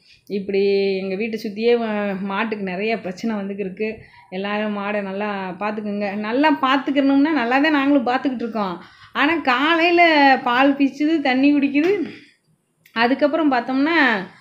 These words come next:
அ, படுத்துக்கிட்டு எந்திரிக்க மாட்டேங்குது. நாங்களே எவ்வளவு ஊசி போட்டோம், அது வால்ல போற ஊசிலாம் போட்டாங்க, கால்சியம் ஏத்துனோம், குளுக்கோஸ் ஏத்துனோம், எதுக்குமே எந்திரிக்கல.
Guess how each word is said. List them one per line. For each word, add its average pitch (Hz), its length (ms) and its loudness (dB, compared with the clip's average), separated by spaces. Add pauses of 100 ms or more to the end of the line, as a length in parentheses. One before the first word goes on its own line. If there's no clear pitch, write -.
(380)
அ, 247 80 -2 (380)
படுத்துக்கிட்டு 254 480 0 (240)
எந்திரிக்க 226 320 0
மாட்டேங்குது. 208 840 -4 (220)
நாங்களே 233 480 -2
எவ்வளவு 226 420 -2
ஊசி 240 240 -4
போட்டோம், 220 520 -4
அது 208 220 -4
வால்ல 214 420 -2
போற 214 180 -4
ஊசிலாம் 214 480 -6
போட்டாங்க, 214 500 -6 (380)
கால்சியம் 208 540 -2
ஏத்துனோம், 226 400 -6 (480)
குளுக்கோஸ் 214 380 -2
ஏத்துனோம், 233 480 -4 (160)
எதுக்குமே 202 460 -4
எந்திரிக்கல. 220 580 -4